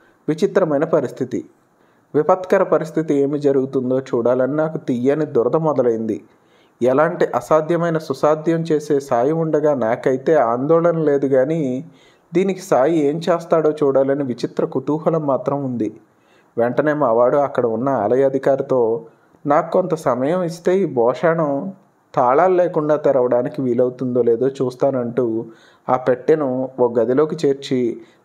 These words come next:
తను ఒంటరిగా అందులో ఉండే తలుపులు వేసుకున్నాడు. ఏమి చేస్తాడనే ఆసక్తితో దొంగచాటుగా కిటికీ గుండా చూస్తే, మనవాడు ఆ భోషాణం ఎదురుగా కూర్చుని ధ్యానముద్రలో లోనికి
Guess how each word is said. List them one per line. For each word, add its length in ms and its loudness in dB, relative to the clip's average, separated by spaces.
తను 220 2
ఒంటరిగా 440 0
అందులో 300 2
ఉండే 300 0
తలుపులు 380 0
వేసుకున్నాడు. 640 -2
ఏమి 400 0
చేస్తాడనే 500 2
ఆసక్తితో 680 -2
దొంగచాటుగా 680 0
కిటికీ 400 -4
గుండా 240 0
చూస్తే, 540 0
మనవాడు 420 4
ఆ 120 2
భోషాణం 600 0
ఎదురుగా 340 2
కూర్చుని 680 -4
ధ్యానముద్రలో 880 0
లోనికి 680 0